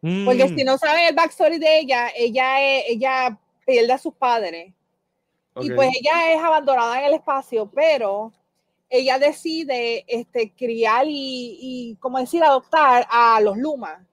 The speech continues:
Speaker 2: que son las estrellitas que ustedes ven que está, que, que siempre Rosalina tiene. Ella los adopta y pues ella es la que los cría. So, qué buena madre.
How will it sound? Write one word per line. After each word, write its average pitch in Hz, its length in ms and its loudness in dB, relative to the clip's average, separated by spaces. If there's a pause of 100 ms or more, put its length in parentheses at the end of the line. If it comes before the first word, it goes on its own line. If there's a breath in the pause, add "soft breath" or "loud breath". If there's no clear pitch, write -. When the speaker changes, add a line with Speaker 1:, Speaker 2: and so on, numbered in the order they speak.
Speaker 2:
que 226 100 -2
son 262 200 -2
las 311 140 2
estrellitas 254 560 -2
que - 80 -8
ustedes 339 300 2
ven 330 240 -2
que 320 80 0
está, 302 540 -2
que, 247 280 2
que 254 120 -2
siempre 269 340 0
Rosalina 277 420 -4
tiene. 220 380 -10 (380 soft breath)
Ella 277 240 4
los 339 180 6
adopta 285 480 2
y 233 200 0
pues 226 160 -2
ella 226 180 0
es 294 60 0
la 294 100 -2
que 262 80 -2
los 240 120 -2
cría. 240 340 -14 (720)
So, 214 480 0 (100)
qué 220 300 -6
buena 214 300 -10
madre. 294 340 -14